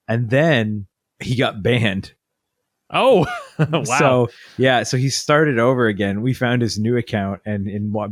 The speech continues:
Speaker 1: so he, he's doing his, his pranks again. But yeah, so I, the last one I watched, I was like, "Oh, this is when it crosses the line from being like,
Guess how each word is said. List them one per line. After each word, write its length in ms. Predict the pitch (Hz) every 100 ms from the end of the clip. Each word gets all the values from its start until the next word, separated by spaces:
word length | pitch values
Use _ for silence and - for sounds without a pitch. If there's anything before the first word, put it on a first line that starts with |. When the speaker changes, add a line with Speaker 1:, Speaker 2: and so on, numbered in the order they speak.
| 98
Speaker 1:
so 160 | - 117
he, 140 | 101
he's 180 | 107 104
doing 220 | 101 104
his, 180 | 95 90 -
his 140 | 104
pranks 400 | - 101 101 -
again. 260 | 95 95 92 _ _ _ _ -
But 200 | 107 95
yeah, 260 | 107 101 98
so 280 | - 101
I, 480 | 92 113 98 98 113
the 140 | 131 123
last 340 | 120 120 143
one 100 | 147
I 80 | 123
watched, 460 | 107 101 95 - -
I 80 | 107
was 160 | 110 104
like, 340 | 98 90 _ _ _ _ _ -
"Oh, 320 | 101 107 104
this 180 | 110 131
is 120 | 147
when 80 | 160
it 100 | 151
crosses 440 | - 104 107 127
the 100 | 104
line 380 | 95 92 101 101
from 180 | 98 107
being 260 | 95 95 95
like, 300 | 92 92